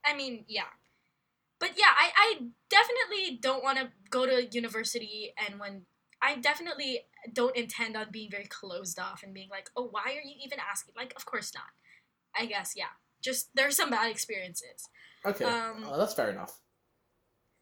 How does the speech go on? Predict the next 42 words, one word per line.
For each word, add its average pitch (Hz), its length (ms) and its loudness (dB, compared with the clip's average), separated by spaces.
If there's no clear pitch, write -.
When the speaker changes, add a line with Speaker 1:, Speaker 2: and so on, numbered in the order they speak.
Speaker 1:
But 302 120 -2
yeah, 294 180 4
um, 339 340 2
but 403 120 0
I 427 140 6
don't 622 180 -2
think 440 200 0
there's 349 180 -2
much 269 340 -2
to - 80 -4
be 262 140 -2
worried 240 300 -2
about, 262 300 0
especially 240 640 -4
for - 280 -6
us, 214 260 -2
at 254 120 -6
least, 285 200 -8
going 226 200 -2
to 220 60 -10
Boston, 240 680 -6
because 247 280 -2
it's 247 160 -4
such 294 160 -6
a 269 40 -8
diverse 226 380 -2
Speaker 2:
Oh, 180 160 10
yeah. 113 160 2
Speaker 1:
place. - 240 -4
Speaker 2:
I, 165 160 0
like, - 140 -12
the - 80 -16
pe- 196 220 -6
Speaker 1:
And 285 100 -2
there 311 80 2
are 294 40 -2
just 302 220 0
so 254 160 0
many 254 240 0
international 214 560 -6
students. 233 680 -8
Speaker 2:
Exactly. 117 520 -2